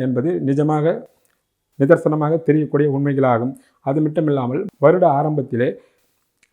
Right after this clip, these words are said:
மார்ச் இருபத்தொன்பதாம் தேதி சனி பகவான் பன்னெண்டிலே இருப்பார். அந்த கிட்டத்தட்ட அறுபது நாள் வரை பன்னெண்டிலே ராகும் கே-,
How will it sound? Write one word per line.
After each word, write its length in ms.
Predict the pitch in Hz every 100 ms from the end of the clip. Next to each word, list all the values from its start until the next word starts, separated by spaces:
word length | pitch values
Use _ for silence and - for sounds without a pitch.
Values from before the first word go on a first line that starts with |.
| _ _ _ _ _ _
மார்ச் 240 | 147 160 147
இருபத்தொன்பதாம் 600 | 147 170 165 156 151 143
தேதி 180 | 131 151 151
சனி 140 | 147 143
பகவான் 260 | 135 127
பன்னெண்டிலே 320 | 131 143 139 127
இருப்பார். 340 | 127 127 127 - - -
அந்த 140 | 139 143 -
கிட்டத்தட்ட 340 | 156 151 160 175 143
அறுபது 260 | 170 165 165
நாள் 160 | 165 151
வரை 160 | 143 - 170
பன்னெண்டிலே 340 | 156 165 156 131
ராகும் 300 | 151 151 151 143
கே-, 160 | 147